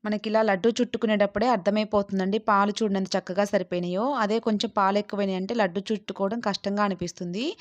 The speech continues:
చూసుకొని పోసుకోండి, పాలు మాత్రం ఒక్క చుక్క ఎక్కువైనా కానీ ఎక్కువైపోతాయి మళ్ళీ. ఇలా చుట్టుకునే లడ్డూల్ని ఒక బాక్స్లో పెట్టుకొని పక్కన ఉంచుకోవాలి. అదేవిధంగా మిగిలిన పిండంతా కూడా ఇలాగే రవ్వ లడ్డూలు చుట్టుకొని పక్కన ఉంచుకోవాలి. మనకి ఇంకా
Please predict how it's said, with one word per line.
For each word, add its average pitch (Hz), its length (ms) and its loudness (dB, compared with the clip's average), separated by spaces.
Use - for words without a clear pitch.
చూసుకొని 254 480 0
పోసుకోండి, 190 480 -2
పాలు 185 320 0
మాత్రం 196 340 -2
ఒక్క 202 320 -6
చుక్క 240 240 -2
ఎక్కువైనా 208 400 -2
కానీ 226 180 0
ఎక్కువైపోతాయి 190 640 -2
మళ్ళీ. 175 300 -4
ఇలా 208 200 2
చుట్టుకునే 220 460 -2
లడ్డూల్ని 196 440 0
ఒక 247 160 -2
బాక్స్లో 196 380 0
పెట్టుకొని 208 420 -4
పక్కన 202 300 -2
ఉంచుకోవాలి. 180 680 -4
అదేవిధంగా 196 680 0
మిగిలిన 226 400 0
పిండంతా 190 500 -2
కూడా 185 300 -2
ఇలాగే 185 400 0
రవ్వ 180 240 0
లడ్డూలు 185 320 -4
చుట్టుకొని 185 460 -6
పక్కన 196 280 -2
ఉంచుకోవాలి. 165 680 -8
మనకి 185 280 -2
ఇంకా 180 280 -2